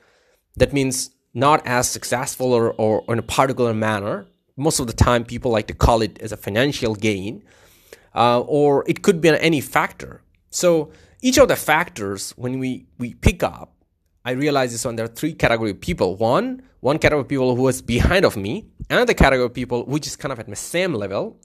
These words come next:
or competing with me. The people who are behind me could compete as well too. So competing is not, shouldn't be a factor. Or people, the third category, who are ahead of me could still compete with me as well too,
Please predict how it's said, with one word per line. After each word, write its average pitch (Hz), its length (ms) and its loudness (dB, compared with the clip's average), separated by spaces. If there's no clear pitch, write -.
or - 120 -18
competing 175 580 0
with 101 180 -4
me. 160 300 -8
The 147 100 -2
people 254 220 2
who 233 60 6
are 196 80 4
behind 180 400 0
me 175 80 -4
could 180 180 -8
compete 165 340 -2
as 117 160 2
well 107 200 0
too. 107 260 -2
So - 120 -10
competing 165 500 -2
is 113 160 -2
not, 120 280 4
shouldn't 127 360 -2
be 107 80 -6
a 107 40 -2
factor. - 480 -6
Or 147 200 0
people, 160 420 2
the 92 120 -12
third 277 300 2
category, 127 460 0
who 143 120 2
are 147 240 4
ahead 226 340 4
of 123 160 0
me 110 180 -6
could 226 180 -4
still 320 260 -2
compete 123 420 -2
with 104 160 -8
me 92 240 -16
as - 160 -10
well 95 180 -8
too, 95 280 -10